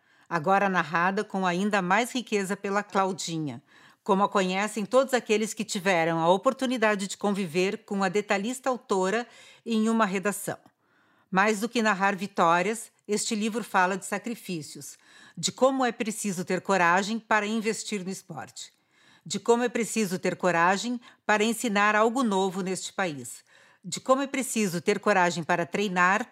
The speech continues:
treinar e treinar, e nem sempre alcançar o resultado imediatamente. Este livro anda de mãos dadas com a emoção de empreender,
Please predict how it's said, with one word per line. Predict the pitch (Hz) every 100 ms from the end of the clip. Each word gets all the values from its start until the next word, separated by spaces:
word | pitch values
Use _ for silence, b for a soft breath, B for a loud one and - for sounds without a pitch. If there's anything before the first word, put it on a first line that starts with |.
| _
treinar | 214 190 165 165 180 220 -
e | 220
treinar, | - 226 233 165 143 135 - b b b
e | 208
nem | 214 277
sempre | 277 233 220 226
alcançar | 208 190 175 175 180
o |
resultado | 190 180 170 160 175 175 214
imediatamente. | 208 196 196 185 208 160 - - - b b b b b
Este | 226 - 247
livro | 208 269 220 220
anda | 226 226
de | 185 190
mãos | 208 208
dadas | 156 165 180 208 208 -
com | 214
a | 208
emoção | 208 208 208 - 226 233
de | 190
empreender, | 226 226 226 233 175 165 151